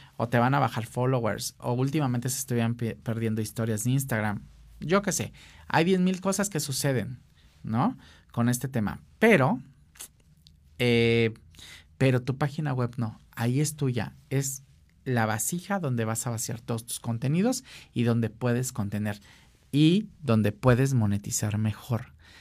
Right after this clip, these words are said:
Si te interesa un tema de monetización digital, si te interesa generar dinero,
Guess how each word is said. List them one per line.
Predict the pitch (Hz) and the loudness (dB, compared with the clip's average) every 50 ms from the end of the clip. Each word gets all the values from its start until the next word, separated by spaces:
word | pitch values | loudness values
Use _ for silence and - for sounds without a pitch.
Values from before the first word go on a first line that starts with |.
| - - _ | -20 -20 _
Si | _ - - 123 | _ -2 0 0
te | 120 120 123 | 2 4 2
interesa | 120 120 117 127 123 139 151 151 - - 175 | 2 4 4 2 2 2 2 0 2 0 2
un | 175 175 | 0 0
tema | 175 - 175 165 165 170 | 0 0 0 2 2 2
de | 170 165 | 2 2
monetización | 151 139 117 110 110 - - - - - 110 107 - - 104 107 | 2 2 2 0 -2 -4 -4 -6 -6 -4 -4 -4 -2 0 0 0
digital, | 110 117 - - 95 - - 101 98 - - - _ _ _ _ _ - - - - - - _ _ | 0 -2 -4 -6 -8 -6 -4 -6 -6 -6 -8 -16 _ _ _ _ _ -20 -20 -20 -20 -20 -20 _ _
si | - - 120 120 | -2 0 0 0
te | 120 120 120 | 2 2 4
interesa | 127 127 120 - 127 127 135 143 151 151 - 190 | 4 4 4 4 4 6 6 6 4 2 0 -2
generar | 180 - 156 135 123 113 113 110 117 | 0 0 2 2 4 4 2 2 2
dinero, | 117 117 113 113 107 101 - - - | 2 2 2 2 0 -2 -4 -10 -14